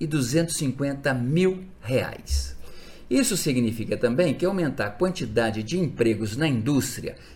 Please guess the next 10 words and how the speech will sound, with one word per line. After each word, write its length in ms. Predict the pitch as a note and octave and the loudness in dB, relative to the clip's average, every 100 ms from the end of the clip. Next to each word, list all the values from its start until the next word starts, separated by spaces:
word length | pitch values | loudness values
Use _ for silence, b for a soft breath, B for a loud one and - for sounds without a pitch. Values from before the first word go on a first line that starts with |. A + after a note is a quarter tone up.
| - | -12
para 120 | - B3+ | 2 4
um 80 | |
número 460 | F3+ E3 E3 A#2+ A2 | 6 6 8 6 4
que 140 | G#2+ E3 | 2 -2
equilibre 680 | D#3+ D3 B2+ F3 D#3 A#2 | -2 -2 2 4 6 6
a 60 | G#2+ | 4
composição 880 | - F3+ F3 B2+ A#2 G#2 - G2 F#2+ | 2 0 2 4 4 2 -4 -4 -4
do 100 | G2+ | -2
nosso 380 | C3+ B2+ - | 0 0 -2
pib 420 | F2+ E3 C3 - | -4 0 0 -2